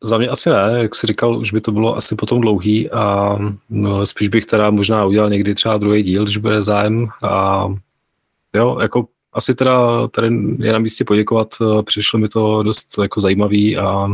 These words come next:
mm, myslím, že, nebo doufám, že i naše posluchače teda bude tenhle ten rozhovor zajímat a že jim přijde vlastně jako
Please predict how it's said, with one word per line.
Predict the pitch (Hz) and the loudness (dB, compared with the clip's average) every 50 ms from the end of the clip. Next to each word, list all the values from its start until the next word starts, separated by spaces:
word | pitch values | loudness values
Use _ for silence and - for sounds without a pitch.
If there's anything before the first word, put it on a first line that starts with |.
| 104 - _ _ _ _ _ _ _ _ _ - | -4 -6 _ _ _ _ _ _ _ _ _ -12
mm, | - 104 98 95 98 98 98 101 | -8 -6 -4 -4 -2 -2 -2 0
myslím, | 104 104 - 110 104 | 0 2 2 2 2
že, | 101 107 104 101 98 98 | 4 4 4 4 2 0
nebo | 101 98 98 101 | 0 0 2 2
doufám, | 107 110 107 - 113 107 104 | 2 2 2 0 0 0 0
že | 101 101 107 | 0 0 -2
i | - - 101 101 98 101 101 101 | -2 -2 -2 -2 0 0 0 -2
naše | 101 101 101 - - 101 | -2 -2 -2 -2 -4 -2
posluchače | - - - - 107 - - - - 104 95 | -2 -2 0 0 0 -2 -2 0 0 -2 0
teda | - 98 101 98 95 95 - - _ _ | 0 0 0 0 0 -4 -6 -10 _ _
bude | - 92 98 98 | -4 -2 -2 -2
tenhle | - 104 95 92 92 - - - | -2 -2 -2 0 0 0 0 2
ten | 98 98 95 98 98 - _ _ _ _ - | 2 2 2 2 -2 -6 _ _ _ _ -2
rozhovor | 98 98 101 98 - 107 98 101 98 | 0 2 2 2 2 2 4 4 2
zajímat | 90 92 92 95 95 98 98 98 98 - - - | 2 2 2 2 2 2 2 0 0 -2 -4 -2
a | 98 95 95 95 95 95 | -2 0 0 0 0 0
že | 92 - 101 | 0 0 0
jim | 98 98 | 0 -2
přijde | - - - 87 90 90 92 92 95 _ _ - | -2 -4 -2 0 0 0 0 -2 -6 _ _ -8
vlastně | 117 101 95 - - 98 | -6 -4 -2 -2 -2 -2
jako | 92 - - 101 95 90 90 | -2 -2 -2 -2 -2 -2 -2